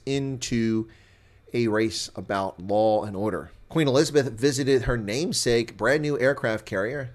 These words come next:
The United Kingdom has a new aircraft carrier named after Queen Elizabeth. And Germany shuts the door to U K. Well, if you're from the U K, you can still travel to Germany, but you must be quarantined for two weeks because of Germany's health requirements.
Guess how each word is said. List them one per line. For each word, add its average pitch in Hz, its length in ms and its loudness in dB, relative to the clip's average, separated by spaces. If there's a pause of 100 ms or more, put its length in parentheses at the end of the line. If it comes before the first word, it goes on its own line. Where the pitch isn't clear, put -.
(140)
The 107 60 -12
United 110 240 -6
Kingdom 123 240 -6
has 110 180 -2
a 110 80 -6
new 131 220 -4
aircraft 117 360 -4
carrier 113 280 -10
named 98 260 -10
after 92 220 -6
Queen 85 200 -10
Elizabeth. 104 400 -6 (100)
And 151 180 0
Germany 185 320 0
shuts 135 300 -2
the 131 60 -6
door 139 220 -2
to - 140 -10
U 110 140 -4
K. 117 320 -8 (360)
Well, 135 200 6
if 123 100 -2
you're 127 80 -2
from 156 160 0
the 120 60 -4
U 110 100 -2
K, 104 160 -6
you 101 60 -6
can 95 120 -12
still - 220 -6
travel 185 360 -6
to 113 60 -4
Germany, 90 380 -8
but 120 120 -2
you 123 60 -4
must 110 180 -4
be - 60 -20
quarantined 117 440 -6
for 92 100 -10
two - 180 -6
weeks 101 260 -6
because 95 320 -10
of 87 100 -12
Germany's 92 440 -10 (800)
health - 460 2 (100)
requirements. - 760 -10